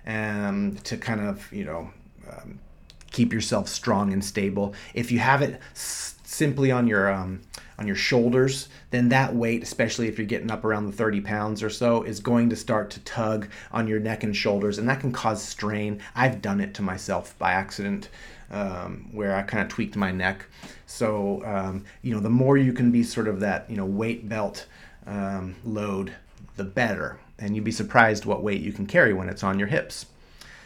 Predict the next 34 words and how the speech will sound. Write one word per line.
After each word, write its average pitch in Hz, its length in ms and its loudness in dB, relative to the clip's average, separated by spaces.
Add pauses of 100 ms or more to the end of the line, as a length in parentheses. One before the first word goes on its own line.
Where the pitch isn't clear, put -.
(300)
So, 104 400 0
uh, 92 360 -2 (340)
I 156 80 0
do 208 100 8
hope 233 140 8
that 202 160 8
helps. - 480 4
I 139 60 -2
do 175 100 6
hope 185 100 6
that 175 120 6
helps. 175 260 6
Th-, 131 160 0
this, 143 340 -2 (100)
this 139 300 -6
is 139 80 -4
a 139 60 0
conversation 143 800 2
not 127 320 2
about 123 680 2 (800)
functional 139 500 2
blood 110 260 2
chemistry. 135 640 -2
It's 113 200 -8
a 117 40 -2
conversation 117 760 0
about 98 480 0 (540)
keeping 151 380 -2
yourself 117 720 -2 (640)
resilient 110 840 2
and 127 140 -10
keeping 120 280 4
yourself 104 360 0
strong 101 760 -2